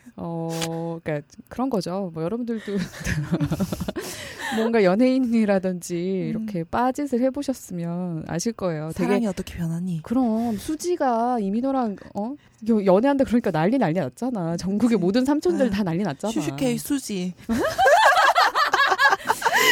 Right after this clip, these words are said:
Speaker 1: 아니, 그래서 그것 때문에 적잖이 마음이 상하셔가지고 이제 방송 안 들으시겠다고,
Speaker 2: 음.
Speaker 1: 예, 그 선언을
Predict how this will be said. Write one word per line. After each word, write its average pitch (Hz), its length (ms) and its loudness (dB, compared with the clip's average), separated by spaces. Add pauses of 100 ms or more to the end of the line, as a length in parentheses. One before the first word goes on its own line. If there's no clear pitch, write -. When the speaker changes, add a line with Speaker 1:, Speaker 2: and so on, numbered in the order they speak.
Speaker 1:
아니, 254 140 4 (160)
그래서 269 540 4 (100)
그것 262 720 6
때문에 254 560 2 (360)
적잖이 262 400 2
마음이 208 300 2
상하셔가지고 226 680 -2 (640)
이제 202 140 0
방송 202 540 -2
안 165 200 -2
들으시겠다고, 170 1300 -2
Speaker 2:
음. 170 100 -8
Speaker 1:
예, 160 300 -6 (220)
그 240 600 0
선언을 294 580 0